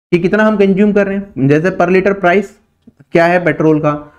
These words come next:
उसमें कितने लीटर हम कंज्यूम कर रहे हैं, तो उस हिसाब से हमें पैसे पे करने पड़ेंगे। अगर ये एक्सपेंस मेरा कांस्टेंट हो गया तो मैं कह सकता हूं कि प्राइस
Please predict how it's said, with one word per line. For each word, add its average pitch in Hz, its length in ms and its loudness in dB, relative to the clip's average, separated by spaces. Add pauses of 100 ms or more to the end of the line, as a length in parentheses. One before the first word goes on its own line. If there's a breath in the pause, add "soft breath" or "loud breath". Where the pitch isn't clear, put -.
(140 loud breath)
उसमें 175 240 0
कितने 190 280 0
लीटर 196 240 2
हम 185 160 -2
कंज्यूम 151 400 2
कर 156 140 0
रहे 143 120 -2
हैं, 135 100 -8
तो - 100 -10
उस 139 120 -4
हिसाब 165 240 -2
से 170 100 -8
हमें 160 140 -4
पैसे 131 260 -6
पे 127 180 -8
करने 104 280 -12
पड़ेंगे। 98 320 -12 (720 soft breath)
अगर 196 280 2
ये 277 160 2
एक्सपेंस 220 580 -4
मेरा 226 200 2
कांस्टेंट 196 560 -2
हो 165 160 0
गया 127 340 0 (440)
तो 170 80 2
मैं 196 240 2
कह 214 160 -2
सकता 214 320 -4
हूं 214 100 2
कि 226 120 0
प्राइस 202 420 -2